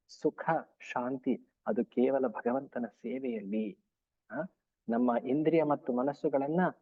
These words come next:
ಆ, ಕೆಟ್ಟ ಕ್ಷುಲ್ಲಕವಾದಂತಹ ಈ ಭೌತಿಕ ಆಸಕ್ತಿಗಳಲ್ಲಿ ತೊಡಗಿಸದೆ ಭಗವಂತನ ಸೇವೆಯಲ್ಲಿ ತೊಡಗಿಸಿದರೆ ಅವುಗಳು ಕೂಡ ತುಂಬಾ ಸಂತುಷ್ಟಿಯಲ್ಲಿರುತ್ತವೆ ಅನ್ನೋದು ಭಗವದ್ಗೀತೆ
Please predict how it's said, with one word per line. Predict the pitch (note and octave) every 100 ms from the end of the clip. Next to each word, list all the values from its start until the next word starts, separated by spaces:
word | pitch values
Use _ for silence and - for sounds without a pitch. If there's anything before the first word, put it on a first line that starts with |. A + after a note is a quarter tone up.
| _ _ -
ಆ, | A#2+ B2+
ಕೆಟ್ಟ | - C#3+ -
ಕ್ಷುಲ್ಲಕವಾದಂತಹ | D3+ - D3+ D3+ D3 C#3+ C3+ C3+ C3+ C3 C#3 D#3 - _ _ -
ಈ | B2
ಭೌತಿಕ | A2+ - D3 D#3 C#3+
ಆಸಕ್ತಿಗಳಲ್ಲಿ | D3 B2 A#2 - F#3+ - F3 D#3 C#3 C3
ತೊಡಗಿಸದೆ | - G#2+ C#3 E3 - - - - _ _ _ -
ಭಗವಂತನ | - C#3+ D#3 - B2+
ಸೇವೆಯಲ್ಲಿ | A2 - C#3+ F3+ G#3 F#3+ F#3
ತೊಡಗಿಸಿದರೆ | C#3 C3+ C3 - B2+ C3 E3 - _ _ -
ಅವುಗಳು | C#3+ D#3+ E3
ಕೂಡ | - C3+ B2+
ತುಂಬಾ | B2 A#2
ಸಂತುಷ್ಟಿಯಲ್ಲಿರುತ್ತವೆ | A#2 - G2+ - - - A#2 A2+ G#2 - G#2+ A2+ A2 G2+ _ _ _ _ A#2
ಅನ್ನೋದು | B2 B2 A2+ G2
ಭಗವದ್ಗೀತೆ | G#2 A#2 C3+ C#3+ D#3 D3+ F#3+ F#3 - _